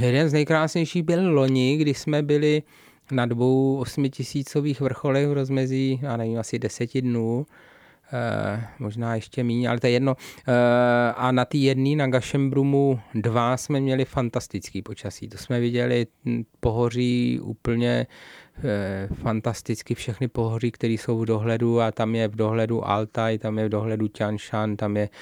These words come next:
v dohledu pod náma je Karakoram, jo, hm, v dálce je Himalaj, to, to bylo snad nejkrásnější počasí. Bylo tam i teplo, že jsme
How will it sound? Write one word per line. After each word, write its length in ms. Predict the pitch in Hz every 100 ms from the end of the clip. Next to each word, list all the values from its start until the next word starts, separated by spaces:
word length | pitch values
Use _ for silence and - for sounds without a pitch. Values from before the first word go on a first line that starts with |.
| - - -
v 20 |
dohledu 760 | 107 98 113 110 113 113 107 107 -
pod 160 | 113
náma 600 | 110 113 110 110 110 110 139 -
je 200 | 107 104
Karakoram, 800 | - 107 110 - 110 107 104 107
jo, 320 | 107 101 104 110
hm, 320 | 117 110 110 - - - -
v 60 |
dálce 520 | 107 110 110 107 - 110
je 140 | 110
Himalaj, 680 | 98 104 107 104 101 104 107
to, 140 | - 107 107 104
to 100 | 104
bylo 260 | 110 110
snad 300 | - - 113
nejkrásnější 800 | 110 104 110 101 117 101 - 107
počasí. 680 | - 107 - 107 - 107 104 - - - -
Bylo 220 | 104 104 110
tam 180 | 113
i 100 | 110
teplo, 420 | 110 107 - 113 110
že 120 | 107
jsme 240 | - 107